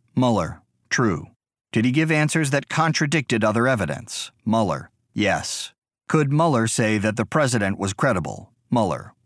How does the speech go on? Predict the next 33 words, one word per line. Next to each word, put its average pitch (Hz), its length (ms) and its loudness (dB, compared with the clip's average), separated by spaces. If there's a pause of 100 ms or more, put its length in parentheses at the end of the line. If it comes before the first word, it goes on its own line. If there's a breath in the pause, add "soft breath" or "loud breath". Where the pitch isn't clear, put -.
(160)
I 95 160 -2
can't 110 260 0
answer 98 300 -2
that 85 220 -4
question. 107 560 -4 (1600)
Was 139 200 2
it 160 120 0
fair 196 280 0
to 190 80 0
say, 113 500 0
Demings 101 420 2
continued, 92 580 0
that 101 120 0
the 117 80 -2
president's 170 560 0
answers 110 420 0
were 104 180 0
not 165 260 2
only 123 360 2
inadequate, 123 640 -2 (320)
but 95 140 -2
showed 120 260 2
that 113 100 2
he 117 60 2
wasn't 127 380 2
always 101 340 2
being 98 300 0
truthful? - 540 -2 (340)
Mueller, 95 480 -2 (280)
I 98 140 0
would 101 160 0
say 104 300 0
generally. 95 640 -2